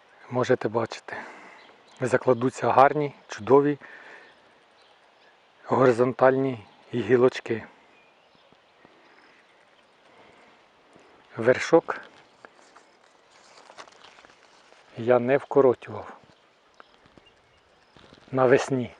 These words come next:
видалив, от може видно буде, раз, два, три конкурента, а тут не вкоротював. І це вже приріст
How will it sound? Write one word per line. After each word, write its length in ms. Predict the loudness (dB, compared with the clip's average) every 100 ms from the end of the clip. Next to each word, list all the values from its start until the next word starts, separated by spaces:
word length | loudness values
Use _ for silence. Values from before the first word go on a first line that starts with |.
| _ _ _ _ _ _ _ _ _ _ _
видалив, 580 | 2 4 4 2 0 -4
от 100 | -8
може 300 | -8 -8 -4
видно 280 | -4 -4 -6
буде, 320 | -10 -8 -4
раз, 260 | 0 0 -4
два, 420 | -12 -4 -2 -2 -10 _ -20 -20 _ _
три 280 | 2 2 2 -6
конкурента, 800 | -8 -6 0 2 2 0 -8 -10 _ _ -20 _ _ _ _
а 140 | -14
тут 240 | -2 0 2
не 80 |
вкоротював. 640 | 0 2 2 2 -4 -10 -10 -18 -20 _ _ _ -10
І 80 | -4
це 180 | 2 2
вже 160 | 2
приріст 640 | 0 4 4 4 -2 -12